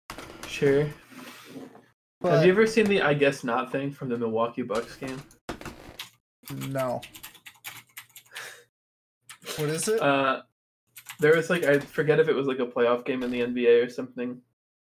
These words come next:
Speaker 1: Oh, it was a halftime performance at Milwaukee, and Ja Rule was trying, a rapper was trying to hype up the crowd, and he said, "Are all y'all ready?" And no one said anything. He said, "Are all y'all ready?" And no one cheered. And then he just went, "I guess not"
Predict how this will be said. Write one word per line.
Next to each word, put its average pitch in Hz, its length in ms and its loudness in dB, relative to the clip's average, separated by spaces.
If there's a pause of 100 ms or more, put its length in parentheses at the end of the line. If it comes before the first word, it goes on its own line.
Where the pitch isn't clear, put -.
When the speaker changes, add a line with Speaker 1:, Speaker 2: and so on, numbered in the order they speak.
Speaker 1:
Oh, 151 100 8
it 160 40 10
was 151 120 6
a 156 60 4
halftime 147 420 0
performance 160 460 -6
at 135 60 -2
Milwaukee, 123 640 2
and 120 180 -4
Ja 131 220 6
Rule 135 280 2
was 131 160 -2
trying, 127 380 -6
a 127 80 0
rapper 147 340 2
was 127 140 0
trying 143 140 -4
to 117 60 -4
hype 127 240 -4
up 131 100 -8
the 127 80 -6
crowd, 123 400 -2 (380)
and 143 80 -2
he 147 40 0
said, 156 220 2
"Are 175 220 4
all 180 220 6
y'all 185 380 6
ready?" 185 440 6
And 139 120 2
no 143 120 4
one 143 160 4
said 139 280 0
anything. 147 400 -2
He 143 60 -2
said, 143 160 0
"Are 160 260 4
all 190 280 6
y'all 190 320 4
ready?" 190 280 2
And 127 100 -4
no 127 100 -2
one 131 220 -4 (220)
cheered. 139 440 -2 (220)
And 139 120 0
then 139 80 2
he 139 80 2
just 135 180 -4
went, 131 240 0
"I 123 160 0
guess 147 600 2
not" 120 500 -2